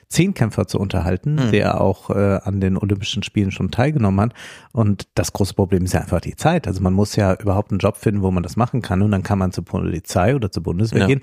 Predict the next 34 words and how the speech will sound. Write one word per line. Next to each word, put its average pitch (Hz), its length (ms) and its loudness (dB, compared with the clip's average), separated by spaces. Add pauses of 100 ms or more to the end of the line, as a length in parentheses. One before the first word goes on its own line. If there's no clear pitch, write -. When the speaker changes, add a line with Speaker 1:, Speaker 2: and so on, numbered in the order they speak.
Speaker 2:
ja, 101 140 2
genau. 101 160 2
Speaker 1:
Und 101 60 -2
viel 131 120 4
mehr 101 140 2
ist - 180 -2
da 139 60 2
ja 95 140 4
gar 90 140 2
nicht. 104 140 0
Das - 160 0
heißt, 87 140 -2
in 95 60 0
Deutschland 95 340 0
wird 92 160 -2
dieser 90 180 -2
Sport - 280 0
ja, 90 80 0
äh, 92 320 -2
werden, 98 220 2
also 87 260 -4 (260)
wenn 101 100 2
man 117 100 4
jetzt 107 180 0
nicht - 160 -2
Speaker 2:
Ja. 101 100 2
Speaker 1:
gerade 101 280 2
so 92 220 0
Fußballprofis 110 800 0
oder 104 120 0
so, 107 160 -2
wird 107 120 0
man 104 140 2
ja, 90 180 2